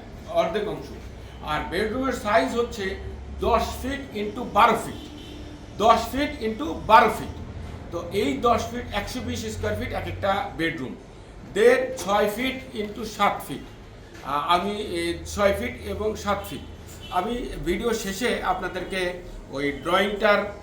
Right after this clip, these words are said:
চিত্রটা একটু ছবি ভিডিওতে দেখাই দিব, আমার কাছে আছে, এ, অফিস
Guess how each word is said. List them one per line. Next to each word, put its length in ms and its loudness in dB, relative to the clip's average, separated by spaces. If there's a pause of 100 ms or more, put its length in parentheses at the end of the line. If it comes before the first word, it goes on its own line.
(120)
চিত্রটা 480 -2
একটু 420 0
ছবি 640 -6
ভিডিওতে 440 -2
দেখাই 320 -2
দিব, 260 -6 (340)
আমার 240 -8
কাছে 200 -6
আছে, 260 -6
এ, 260 -6
অফিস 260 -6